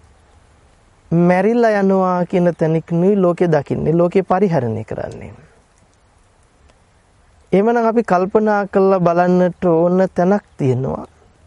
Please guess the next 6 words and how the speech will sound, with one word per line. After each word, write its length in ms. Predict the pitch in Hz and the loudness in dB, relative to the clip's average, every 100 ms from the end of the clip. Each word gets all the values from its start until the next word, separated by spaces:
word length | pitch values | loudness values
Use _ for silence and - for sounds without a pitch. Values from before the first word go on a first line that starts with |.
| - - - _ _ _ _ _ _ _ _ _ - | -20 -20 -20 _ _ _ _ _ _ _ _ _ -8
බුදුරජාණන් 960 | 151 175 220 233 196 233 226 226 220 202 | -2 0 2 2 2 2 2 0 0 0
වහන්සේ 1080 | 175 180 190 185 - 208 208 240 233 143 - _ _ _ _ _ _ _ _ _ _ - | 2 2 0 -4 -2 0 2 2 0 -2 -6 _ _ _ _ _ _ _ _ _ _ -2
පෙන්නලා 540 | 202 226 233 202 175 | 0 2 2 2 2
දුන්නේ 480 | 160 156 156 156 226 381 _ _ _ _ _ _ - | 2 2 2 0 -2 -4 _ _ _ _ _ _ -8
කවම 380 | - 180 208 214 214 | -2 0 2 0 -2
කවදාකවත් 1300 | - 196 202 180 190 190 190 - 196 190 196 190 | 0 0 0 2 2 2 -2 -4 -2 0 0 -4